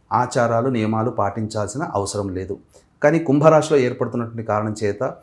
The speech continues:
వృషభ, మిథున, కర్కాటక, సింహ, క-, తుల, వృశ్చిక, మకర, కుంభమీన రాశిలో జన్మించిన వారికి ఈ యొక్క దోషం ఉంటుంది. కాబట్టి పదిహేడవ తారీఖు మధ్యాహ్నం మూడు గంటలకి కాశీక్షేత్రంలో గ్రహణ దోష నివారణ పూజలు, హోమాలు,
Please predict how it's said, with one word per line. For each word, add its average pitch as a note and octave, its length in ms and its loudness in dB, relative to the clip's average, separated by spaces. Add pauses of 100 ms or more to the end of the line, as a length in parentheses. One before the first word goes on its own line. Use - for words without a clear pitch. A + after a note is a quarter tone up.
(300)
వృషభ, C#3+ 300 2
మిథున, C#3 380 2
కర్కాటక, B2 600 0
సింహ, A#2+ 360 -2 (580)
క-, B2 140 -4 (180)
తుల, C#3+ 180 8
వృశ్చిక, A#2 540 2
మకర, A2+ 360 0
కుంభమీన A#2 520 -2
రాశిలో G#2+ 360 2
జన్మించిన G#2+ 380 -4
వారికి A2 440 -4 (420)
ఈ C3+ 40 0
యొక్క C3+ 220 6 (380)
దోషం C#3 300 4
ఉంటుంది. B2 240 0
కాబట్టి A#2 520 -2 (160)
పదిహేడవ D#3 300 2
తారీఖు D3 260 2
మధ్యాహ్నం B2+ 400 -2
మూడు B2 140 -2
గంటలకి B2 360 -2
కాశీక్షేత్రంలో A2+ 920 -2 (760)
గ్రహణ C3 220 8
దోష D3+ 240 6
నివారణ C3 380 2
పూజలు, A#2 400 0
హోమాలు, A#2 600 0